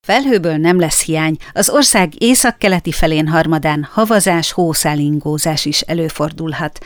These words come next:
Délnyugaton majd esőre, ónos esőre is számíthatnak.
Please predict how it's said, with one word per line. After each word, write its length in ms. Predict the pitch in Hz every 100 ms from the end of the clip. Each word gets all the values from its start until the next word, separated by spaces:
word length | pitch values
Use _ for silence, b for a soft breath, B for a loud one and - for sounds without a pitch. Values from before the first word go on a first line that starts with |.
| B
Délnyugaton 680 | 180 202 233 262 214 - 180
majd 240 | 170 160 156
esőre, 440 | 240 - 175 156
ónos 360 | 180 190 165 -
esőre 380 | 147 143 147 147
is 140 | -
számíthatnak. 1000 | - - 160 - - - - - - -